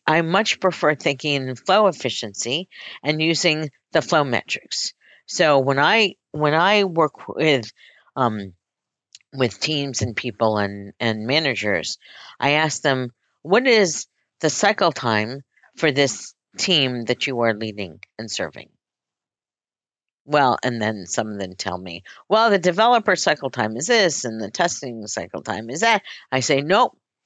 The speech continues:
you don't got, if you don't have a product at the end of it, even if that product is only a small feature, that's,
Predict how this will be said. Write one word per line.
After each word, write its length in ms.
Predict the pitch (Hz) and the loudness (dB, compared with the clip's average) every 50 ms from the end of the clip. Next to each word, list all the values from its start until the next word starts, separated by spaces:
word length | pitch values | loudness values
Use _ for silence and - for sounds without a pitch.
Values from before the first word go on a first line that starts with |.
| _ _ _ _ _ | _ _ _ _ _
you 100 | - 170 | 2 4
don't 180 | 175 175 180 165 | 4 4 4 4
got, 280 | - 185 170 151 - - _ _ _ _ _ _ _ - | 4 4 4 2 0 -2 _ _ _ _ _ _ _ 2
if 180 | 151 - - | 2 4 4
you 80 | 202 214 | 4 4
don't 240 | 233 247 240 220 196 | 6 6 6 6 4
have 400 | 196 190 180 175 165 156 143 - - | 4 4 6 4 4 2 2 0 2
a 100 | 135 135 | 2 2
product 680 | - - - - - 208 233 214 165 127 117 - - | 2 -2 -4 0 2 4 4 4 2 2 0 0 0
at 120 | 113 120 - | -2 -2 -2
the 160 | - 127 117 | -2 -2 0
end 160 | 113 107 104 | 0 0 0
of 160 | 101 95 - | 0 -2 0
it, 120 | 107 90 - - - - - _ | -2 -4 -4 -8 -18 -20 -14 _
even 300 | 143 151 165 170 175 170 | 0 0 2 2 2 2
if 140 | 165 151 - | 2 2 2
that 220 | - 143 131 - - | 2 2 2 2 0
product 400 | 147 139 131 131 127 123 - 131 | 0 0 2 2 0 -2 -2 -4
is 200 | 117 113 - - - | -2 -4 -4 -2 0
only 340 | 147 147 156 151 151 143 139 | 2 2 2 0 -2 -2 -4
a 60 | 127 | -4
small 320 | - - - 135 127 123 120 | -4 -2 0 2 2 2 2
feature, 500 | - - - - - 117 92 85 82 _ _ _ _ - - - _ _ _ | 0 -2 -4 -2 -2 -2 -2 -2 -6 _ _ _ _ -20 -20 -20 _ _ _
that's, 400 | - 139 139 277 - - - - | 2 4 4 2 0 -4 -6 -8